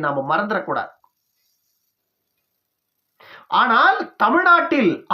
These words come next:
ஆட்சி அதிகாரத்தில் இருப்பவர்கள், இருந்தவர்கள், ஏற்கனவே இருந்து வெளியேறியவர்கள்லாம் யாருமே இந்த மண்ணிற்கு உரியவர்கள் அல்ல, இந்த மண்ணில் வாழ வந்தவர்கள். அவர்களுக்கு இடம் கொடுத்தவர்கள் இந்த இரண்டு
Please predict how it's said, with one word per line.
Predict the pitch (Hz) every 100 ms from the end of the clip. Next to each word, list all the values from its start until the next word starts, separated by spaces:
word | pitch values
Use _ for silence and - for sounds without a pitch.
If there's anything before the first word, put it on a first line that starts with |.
| 220
ஆட்சி | 349 349 - 349
அதிகாரத்தில் | 277 269 262 247 196 285 247 214
இருப்பவர்கள், | 311 339 285 233 214 277 330 - - 180
இருந்தவர்கள், | 311 349 339 262 214 262 330 - - 170 226
ஏற்கனவே | 254 262 262 262 294 214
இருந்து | 240 285 294 330 311 175
வெளியேறியவர்கள்லாம் | 226 277 302 269 226 202 180 185 208 165 - - 202
யாருமே | 277 294 311 320 277
இந்த | 220 202
மண்ணிற்கு | 233 294 - 254 226 214
உரியவர்கள் | 269 269 214 185 190
அல்ல, | 190 175 - - - 165
இந்த | 165 160 180
மண்ணில் | 233 294 311 226 170
வாழ | 220 294 254
வந்தவர்கள். | 196 156 139 120 - _ _ _ _ _ _ -
அவர்களுக்கு | 170 226 226 220 226 180
இடம் | 247 302 311
கொடுத்தவர்கள் | 269 254 202 269 233 285 277 202
இந்த | 196 185 196
இரண்டு | 226 233